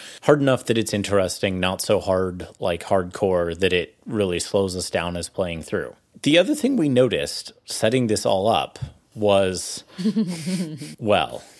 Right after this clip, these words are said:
Speaker 1: Media O S
Speaker 2: Oh, yes.
Speaker 1: raises its ugly head even in, in the far, far future, apparently. And also,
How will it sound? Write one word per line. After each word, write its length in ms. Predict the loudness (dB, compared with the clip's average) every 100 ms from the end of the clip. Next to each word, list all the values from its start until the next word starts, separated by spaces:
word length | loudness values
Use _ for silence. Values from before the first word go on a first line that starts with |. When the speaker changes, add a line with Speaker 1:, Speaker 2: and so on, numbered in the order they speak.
| -12
Speaker 1:
Media 420 | 0 2 4 4 6
O 180 | 4 4
S 320 | 4 2 -2
Speaker 2:
Oh, 100 | -4 -4
yes. 320 | -4 -8 -4
Speaker 1:
raises 460 | 2 2 4 2
its 160 | 0 0
ugly 320 | 0 0 -2
head 340 | 0 0 0 -2
even 420 | -6 -4 -4 -6
in, 580 | -6 -6 -4 -6 -8 -8
in 160 | -4
the 80 | -4
far, 280 | 0 2 2
far 200 | 4 2
future, 440 | 4 0 2 2 2
apparently. 800 | -2 -2 -4 -4 -6 -6 -6 -4
And 340 | -4 -2 -4 -10 -20 -6
also, 520 | 0 0 4 4 4